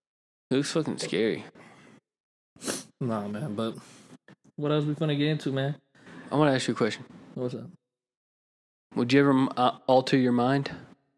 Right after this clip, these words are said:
Speaker 2: What does that mean?
Speaker 1: Take some shrooms?
Speaker 2: Um, I don't know, bro. I'm pretty, like,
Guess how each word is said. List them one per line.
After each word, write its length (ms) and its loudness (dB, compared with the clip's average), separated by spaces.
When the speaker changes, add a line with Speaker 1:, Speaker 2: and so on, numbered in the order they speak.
Speaker 2:
What 100 -4
does 60 -2
that 140 0
mean? 180 -6
Speaker 1:
Take 140 4
some 120 0
shrooms? 380 2
Speaker 2:
Um, 560 8
I 60 6
don't 160 8
know, 140 6
bro. 120 6
I'm 80 6
pretty, 260 6
like, 260 4